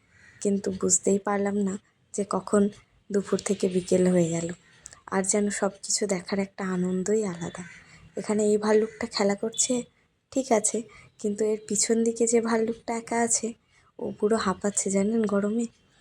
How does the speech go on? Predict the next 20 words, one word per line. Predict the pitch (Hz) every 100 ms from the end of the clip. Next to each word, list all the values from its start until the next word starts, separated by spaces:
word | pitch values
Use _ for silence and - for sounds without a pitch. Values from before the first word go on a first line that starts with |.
| _ _ -
এই | 208 196
গরমে | 196 196 208
ওদেরও | 202 185 196 202
তো | -
কষ্ট | 190 190 -
হয় | 196 196 196
বলুন। | 185 190 233 _ _ _ _ _
আমরা | 202 202 202
তো | 208
পাখার | 208 202 220 214
তলায় | 202 202 202
ঠান্ডা | 214 202 196
জল, | 202 196 196
আইসক্রিম | 202 196 - - 202
খেয়ে | 202 208 202
নিজেদের | 196 196 190 196 - - -
তৃষ্ণা | - 202 202 190
মেটাই, | 190 190 196 - _ _ _
কিন্তু | 208 196 196
ওরা, | 190 208